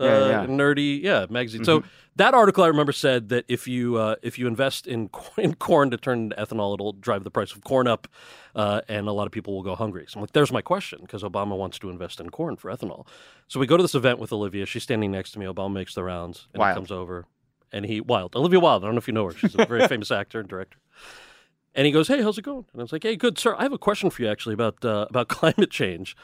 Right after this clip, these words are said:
Speaker 1: And he looks at me like, "Oh, well, that's a weird question for a room full of actors." And I said, uh, "You know, I know you're investing a lot in, in, in corn to turn into ethanol, but won't that just raise the price of corn for people in developing countries?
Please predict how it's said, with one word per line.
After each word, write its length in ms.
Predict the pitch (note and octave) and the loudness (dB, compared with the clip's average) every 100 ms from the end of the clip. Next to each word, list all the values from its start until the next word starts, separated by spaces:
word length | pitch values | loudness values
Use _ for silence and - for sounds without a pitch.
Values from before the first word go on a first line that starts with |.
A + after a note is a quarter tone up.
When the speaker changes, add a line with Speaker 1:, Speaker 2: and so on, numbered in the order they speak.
| - - - - | -20 -20 -20 -2
Speaker 1:
And 100 | G#3 | 2
he 60 | |
looks 240 | C#4 A#3+ - | 4 4 4
at 80 | A3+ | 4
me 100 | E3 | 6
like, 240 | C#3 B2+ | 4 4
"Oh, 140 | D#3+ | 4
well, 80 | A2+ | 4
that's 180 | A2 A2 | 2 -2
a 60 | A#2+ | -2
weird 220 | G#2 F#2+ | -2 -2
question 320 | A2+ G2 G#2+ | -4 -6 -10
for 160 | - G2+ | -6 -6
a 20 | |
room 180 | F#2+ F#2 | -6 -8
full 160 | G#2+ | -8
of 60 | F#2+ | -6
actors." 380 | F#2+ - G#2 F#2+ | -8 -8 -10 -8
And 80 | |
I 20 | F#2 | -10
said, 400 | - G2 F2+ F#2+ | -6 -8 -8 -8
uh, 360 | F2+ F2+ F2 - | -8 -10 -12 -14
"You 100 | A2+ | -6
know, 160 | D#3+ F#3 | -4 -4
I 40 | |
know 140 | G2 A2+ | -6 -6
you're 140 | G#2 | -6
investing 400 | F#2+ G2 G2 G2+ | -6 -8 -8 -8
a 60 | F#2 | -8
lot 220 | F2 F2 | -8 -8
in, 240 | E2+ E2 - | -12 -14 -16
in, 200 | F2 E2 _ _ | -16 -16 _ _
in 140 | F#2 E2+ | -18 -16
corn 360 | - F3+ A#3 E2+ | -8 -6 -6 -10
to 40 | |
turn 220 | - G2+ | -10 -8
into 160 | G2 F#2 | -8 -8
ethanol, 400 | A#2 - A2+ E2+ | -10 -6 -6 -6
but 180 | F2 - _ - _ | -12 -14 _ -20 _
won't 160 | A2+ A#2 | -4 0
that 120 | B2+ | -2
just 220 | - A2+ | -2 -6
raise 240 | A#2 G#2+ G2 | -4 -4 -6
the 60 | |
price 500 | - G2+ A#2+ - - _ | -10 -8 -8 -8 -16 _
of 200 | F#2+ - | -14 -12
corn 280 | - A#2+ F3+ | -8 -8 -8
for 140 | - | -14
people 280 | F2 G#2 G2+ | -12 -10 -10
in 160 | F#2+ F#2 | -10 -12
developing 300 | - G#2 - | -10 -10 -10
countries? 340 | - A#2 E3 | -14 -14 -14